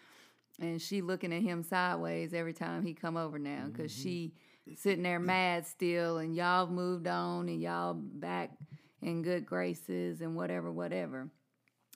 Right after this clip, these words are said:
Speaker 1: So it's not so much, "Oh, you don't talk to your mama, keep secret." No, it's the, your mama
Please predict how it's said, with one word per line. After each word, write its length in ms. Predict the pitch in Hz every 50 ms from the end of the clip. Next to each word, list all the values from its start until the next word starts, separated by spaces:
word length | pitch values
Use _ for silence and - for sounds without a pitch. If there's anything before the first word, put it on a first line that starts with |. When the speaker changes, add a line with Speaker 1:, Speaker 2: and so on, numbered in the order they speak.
| - -
Speaker 1:
So 160 | - 185 185
it's 100 | 180 180
not 280 | 202 214 226 247 285 -
so 80 | 208
much, 260 | 190 180 180 175 160 - -
"Oh, 220 | 185 185 180 180
you 360 | 175 165 175 185 180 170 - - - - _ _ _ _ _ _ _ _ _ _ _
don't 240 | 196 196 202 190 -
talk 260 | 202 196 185 175 170 -
to 100 | - 170
your 120 | 165 156
mama, 400 | 151 160 180 190 196 190 180 175
keep 300 | 156 - - 185 160 -
secret." 480 | - - - 220 226 202 196 175 165 160
No, 480 | 180 208 247 254 247 247 240 233 233
it's 300 | 226 - 220 214 214 -
the, 400 | - - 190 175 175 175 170 - - -
your 300 | - 180 175 196 214 233
mama 580 | 240 233 226 214 202 196 190 185 180 180 180 175